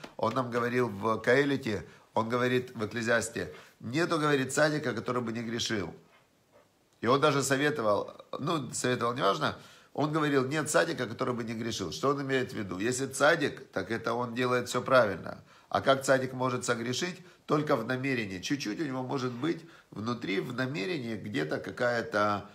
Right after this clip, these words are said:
нюанс, там, там он, например, разгневался или ещё что-то. То есть уже, но по действию он не сделал ничего плохого вообще. Цадик,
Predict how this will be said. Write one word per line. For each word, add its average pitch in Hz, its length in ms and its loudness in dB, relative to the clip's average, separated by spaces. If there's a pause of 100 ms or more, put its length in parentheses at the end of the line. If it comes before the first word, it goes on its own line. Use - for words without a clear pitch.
(180)
нюанс, 135 640 2 (220)
там, 92 300 0 (100)
там 143 200 8
он, 151 120 0
например, 117 480 0
разгневался 110 840 0
или 101 100 -4
ещё 104 220 0
что-то. 120 320 -2
То 131 120 -2
есть - 140 -2 (220)
уже, 180 420 4 (200)
но 139 240 0
по 143 260 6
действию 160 520 0
он 151 120 2
не 170 120 -4
сделал 160 320 -2
ничего 131 320 -4
плохого 113 460 -2
вообще. 104 460 -2
Цадик, 151 480 0